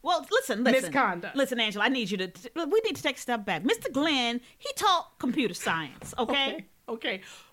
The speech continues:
Speaker 2: I don't know why he's even in, on the Costa Rica trip, but
Speaker 1: And
Speaker 2: okay.
Speaker 1: he had been head of sixth form since two thousand seven.
Speaker 2: Okay.
Speaker 1: And he was one of the leaders of the group of sixteen to eighteen-year-olds that went to Costa Rica. They're sixteen to eighteen.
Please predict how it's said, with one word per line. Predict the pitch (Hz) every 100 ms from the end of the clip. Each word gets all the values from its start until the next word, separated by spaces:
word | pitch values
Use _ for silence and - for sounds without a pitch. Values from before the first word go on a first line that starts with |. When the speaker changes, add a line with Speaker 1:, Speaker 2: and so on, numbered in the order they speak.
| -
Speaker 2:
I | 247
don't | 311
know | 330 294
why | 302 330
he's | 330 311
even | 320 269
in, | 254 269 254
on | 262 294 262
the |
Costa | 254 240 226
Rica | 214 202 190
trip, | - 190 - -
but | 302
Speaker 1:
And | 392 -
Speaker 2:
okay. | 480
Speaker 1:
he |
had | 480 -
been | 381
head | 311 381 466 480
of | -
sixth | 440 - -
form | 370 427
since | - 262
two | -
thousand | 277 214 214 202
seven. | - 302 508 494 480 _
Speaker 2:
Okay. | 277 320 294 - - - - -
Speaker 1:
And | 370
he | 415
was | 302
one | 349
of | 466
the | 466
leaders | 370 381 381
of |
the | 381
group | 254 277 277 -
of | -
sixteen | - - 381 - 370 339
to | 285
eighteen-year-olds | 208 247 - 294 277 277 254 226 226 226 -
that | 175
went | 165 -
to |
Costa | - 214 - 320
Rica. | 214 180 254
They're | 554
sixteen | 571 494 - 349 247
to | 226
eighteen. | 185 196 269 240 233